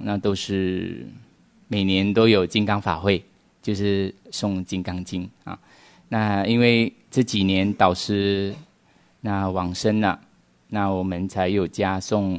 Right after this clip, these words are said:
《无常经》啊。那一般都是诵《金刚经》，嗯，所以《金刚经》在导师的道场还有导师的著作里头，其实是应该是也算是蛮重要的一部经啊。所以导师在《妙云集》把它都摆在第一本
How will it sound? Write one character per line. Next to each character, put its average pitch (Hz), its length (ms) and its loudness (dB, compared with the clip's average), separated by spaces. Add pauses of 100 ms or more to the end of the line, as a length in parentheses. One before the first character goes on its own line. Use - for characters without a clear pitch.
《无 92 180 -4
常 90 280 -8
经》 101 260 -4 (220)
啊。 - 180 -12
那 107 160 -2
一 127 80 0
般 110 260 4
都 110 160 4
是 104 220 0
诵 101 240 -4
《金 95 160 -6
刚 92 180 -4
经》， 95 200 -6 (180)
嗯， - 80 -10 (220)
所 135 120 4
以 123 80 6
《金 120 140 0
刚 123 180 6
经》 117 240 6
在 123 160 4
导 110 220 4
师 101 160 -4
的 98 320 2
道 120 220 8
场 90 340 0 (460)
还 110 100 2
有 101 120 2
导 90 180 0
师 101 140 -4
的 98 140 0
著 123 160 -2
作 123 180 2
里 101 120 2
头， 90 200 0
其 95 180 -4
实 92 200 -4
是 92 400 -6 (320)
应 117 140 0
该 104 120 6
是 104 160 0
也 92 140 2
算 104 220 2
是 98 160 -2
蛮 90 260 -2
重 98 260 0
要 92 140 0
的 90 140 -4
一 87 120 -6
部 98 220 -6
经 92 400 -6 (100)
啊。 90 180 -10 (300)
所 - 160 0
以 107 60 4
导 95 160 2
师 98 120 -2
在 120 140 4
《妙 120 260 4
云 104 140 2
集》 98 200 -4
把 90 160 0
它 95 340 -2 (240)
都 107 260 2
摆 90 240 -2
在 101 180 0
第 101 280 0
一 101 60 2
本 95 220 0